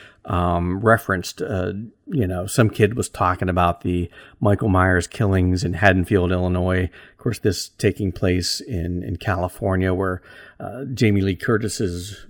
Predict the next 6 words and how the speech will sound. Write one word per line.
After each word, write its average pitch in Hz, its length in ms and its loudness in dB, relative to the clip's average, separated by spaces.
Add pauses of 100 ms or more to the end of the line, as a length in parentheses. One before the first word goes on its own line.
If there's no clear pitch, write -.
(100)
Jamie, 113 440 4 (440)
Laurie 127 580 0
Strode 107 540 4 (380)
is 98 460 0
a 92 520 -2
m-, 101 300 -2